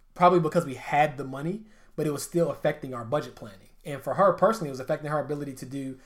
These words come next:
the things that she needed to do personally, right? So I was i-, initially looking at it like it was something that she was doing wrong, but the reality was the, the plan was flawed, right? One of the quotes that I used to say all the time is, "Systems don't fail, people do."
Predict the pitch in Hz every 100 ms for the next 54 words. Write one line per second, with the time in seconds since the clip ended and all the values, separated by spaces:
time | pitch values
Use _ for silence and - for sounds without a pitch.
0 | - - - 135 151 127 113 185 175 135
1 | 127 117 123 117 202 202 123 104 101 110
2 | 127 147 - - _ - - 143 143 -
3 | 147 - 139 175 170 143 147 147 139 131
4 | 123 147 123 139 117 113 165 139 123 117
5 | 110 156 214 160 135 131 - _ - 117
6 | 135 131 160 170 139 131 131 117 113 113
7 | 110 - 143 135 113 107 - - - -
8 | - _ _ - 123 123 - - - -
9 | 160 160 - 170 147 - 143 139 123 170
10 | 175 151 156 143 131 120 147 135 120 -
11 | 170 170 151 127 139 127 143 131 - 131
12 | 117 110 123 113